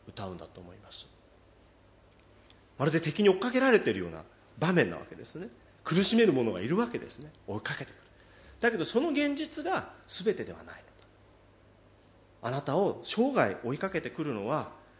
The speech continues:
恵みと慈しみが追いかけてくるって。私たちの後ろから。敵が追っかけてくるんじゃない。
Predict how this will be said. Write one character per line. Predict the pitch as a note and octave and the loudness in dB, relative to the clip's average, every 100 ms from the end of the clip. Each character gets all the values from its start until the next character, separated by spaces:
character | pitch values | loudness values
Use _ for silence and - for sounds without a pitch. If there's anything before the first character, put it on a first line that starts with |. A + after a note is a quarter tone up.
| - - | -18 -2
恵 | C3 D3 | 2 4
み | A#3 A#3+ | 4 4
と | G3 | 0
慈 | C3+ - - C#4 | 0 -4 -6 -2
し | C4+ C#4 | -2 0
み | C#4 | -2
が | C4 | 0
追 | C3+ | 0
い | C3+ | 0
か | D3 | -4
け | - | -8
て | - | -8
く | F#2+ | -8
る | E2 | -10
っ | |
て。 | - - - - - - - - | -12 -20 -20 -20 -20 -20 -20 -14
私 | - C#3 - | -4 0 2
た | |
ち | B2 | 0
の | E2+ | -4
後 | F#2 A#2+ | -4 -2
ろ | |
か | B2 - | -4 -6
ら。 | - - - - - - - - - - - - - _ - | -10 -14 -20 -20 -20 -20 -20 -20 -20 -20 -20 -20 -20 _ -14
敵 | C3 G#3 | -6 4
が | G3 | 4
追 | |
っ | |
か | F#3 A3 | 4 -2
け | |
て | C4+ | -2
く | - | -2
る | G#2 | -6
ん | |
じ | F2 | -8
ゃ | F2+ | -8
な | |
い。 | F#2+ | -10